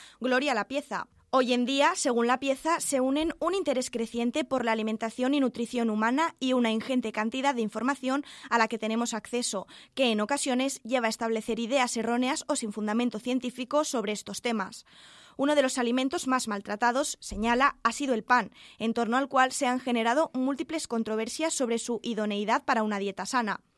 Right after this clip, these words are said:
Por ello, en esta conferencia, la profesora Gloria Lapieza ha pretendido desmontar algunas falsedades y resaltar las certezas en cuanto a su consumo.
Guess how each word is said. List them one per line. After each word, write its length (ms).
Por 140
ello, 340
en 140
esta 240
conferencia, 680
la 140
profesora 640
Gloria 320
Lapieza 500
ha 100
pretendido 540
desmontar 480
algunas 340
falsedades 640
y 120
resaltar 500
las 160
certezas 480
en 100
cuanto 200
a 40
su 120
consumo. 500